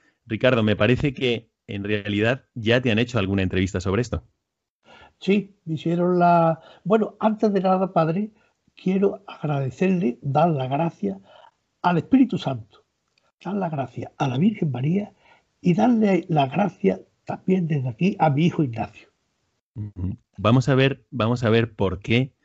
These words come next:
Speaker 1: ha dado estas gracias, porque,
Speaker 2: Sí,
Speaker 1: eh,
Speaker 2: bueno,
Speaker 1: me interesa muchísimo que lo pueda compartir con nuestros oyentes.
Speaker 2: Sí, ayer hicieron un artículo y salió en, en, en la revista de la diócesis.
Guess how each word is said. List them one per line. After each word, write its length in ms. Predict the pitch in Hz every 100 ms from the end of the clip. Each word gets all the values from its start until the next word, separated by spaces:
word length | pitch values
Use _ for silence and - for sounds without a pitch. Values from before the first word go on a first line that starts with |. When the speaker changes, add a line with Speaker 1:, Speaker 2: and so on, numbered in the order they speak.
| _ _ _ -
Speaker 1:
ha 100 | 101
dado 320 | 101 107 -
estas 480 | 107 117 - 127 117
gracias, 720 | 101 98 98 95 82 - - _
porque, 460 | - 85 90 85 87 - - _ _ _
Speaker 2:
Sí, 200 | 170 147
Speaker 1:
eh, 220 | - 92
Speaker 2:
bueno, 120 | 90 92
Speaker 1:
me 60 |
interesa 300 | 104 110 131
muchísimo 380 | 120 117 135 131
que 80 | 120
lo 100 | 104
pueda 180 | 123 127
compartir 420 | 117 107 143 143
con 180 | 135 123
nuestros 320 | 113 104 101
oyentes. 560 | 90 98 85 85 - _ _ _ - - _
Speaker 2:
Sí, 260 | - 185 160
ayer 280 | 156 180
hicieron 500 | 202 190 - 190 185
un 120 | 180 180
artículo 640 | 160 - 165 185 185 214
y 400 | 175 160 151 143
salió 480 | - 147 147 175 185
en, 400 | 175 151 143 131 _ _ _ _ _ -
en, 640 | 160 147 147 143 139 135
en 180 | - 170
la 100 | 156
revista 420 | 139 143 165 -
de 100 | 165
la 140 | 151 139
diócesis. 480 | 117 - - -